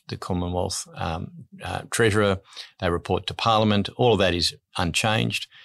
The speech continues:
So we are just providing, um, a view that flows into the, uh, the Treasurer, Treasury, and, uh, and of course the Parliament in terms of the, the, the public report.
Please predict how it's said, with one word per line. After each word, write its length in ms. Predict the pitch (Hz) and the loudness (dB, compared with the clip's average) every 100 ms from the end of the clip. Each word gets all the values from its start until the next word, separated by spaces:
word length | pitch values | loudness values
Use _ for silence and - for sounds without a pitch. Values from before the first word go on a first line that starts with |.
| - _ | -20 _
So 180 | - 101 | 0 4
we 320 | 107 113 104 | 6 6 6
are 220 | 95 92 | 4 4
just 520 | 82 107 95 - - | 2 2 2 2 -2
providing, 720 | - 85 92 90 87 85 - - | -6 0 2 4 2 -2 -4 -6
um, 480 | 92 92 90 85 - - - | -4 -2 -2 -4 -6 -10 -6
a 120 | 90 82 | -2 -2
view 640 | 85 92 95 - - - | 0 2 4 2 -4 -6
that 160 | - 82 | -8 -6
flows 360 | - 92 87 90 | 0 2 2 0
into 580 | 87 85 92 87 82 85 - - _ _ | -2 -2 0 -2 -2 -8 -18 -20 _ _
the, 420 | 104 90 87 87 | -4 0 2 2
uh, 220 | 87 87 - - - | 2 0 -2 -10 -10
the 300 | 90 90 85 | -2 0 0
Treasurer, 680 | - 87 90 85 87 - - _ - | 2 2 2 0 0 -4 -12 _ -4
Treasury, 760 | - 90 90 90 87 85 87 - - | 0 2 2 2 2 2 -2 -10 -6
and, 480 | 90 85 87 87 90 | -4 -2 -4 -4 -2
uh, 260 | 85 82 - - | 0 -2 -4 -6
and 140 | 90 | -4
of 100 | 80 | -4
course 220 | - - - | -6 -4 -4
the 60 | |
Parliament 440 | - 92 82 90 - | 0 0 0 -4 -10
in 120 | 87 | -6
terms 300 | - - 90 | -6 -4 -6
of 180 | 92 95 | -6 -8
the, 180 | 95 - - | -6 -8 -8
the, 160 | 92 | -10
the 120 | 92 92 | -8 -6
public 360 | 90 87 - | -6 -6 -10
report. 380 | 98 - 92 | -12 -6 -6